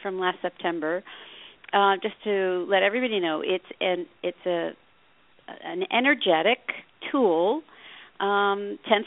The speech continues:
dimensional, so very purified. It's a standing number eight made of flowing water. And inherent in that flowing water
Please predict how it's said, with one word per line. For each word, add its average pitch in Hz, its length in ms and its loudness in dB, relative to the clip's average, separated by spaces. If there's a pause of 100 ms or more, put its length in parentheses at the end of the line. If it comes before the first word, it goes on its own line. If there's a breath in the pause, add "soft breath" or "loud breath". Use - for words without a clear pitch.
(100)
dimensional, 233 760 0
so 196 180 -4
very 208 240 -2 (140)
purified. 196 760 0 (540 loud breath)
It's 220 180 6 (640)
a 208 260 2 (200)
standing 254 680 2 (120)
number 226 440 0
eight 190 260 -2 (340)
made 226 360 2
of 220 60 2 (140)
flowing 202 420 2
water. 175 560 2 (520 loud breath)
And 202 160 2
inherent 247 760 2 (120)
in 233 220 -2
that 214 160 0 (120)
flowing 208 320 0
water 190 540 0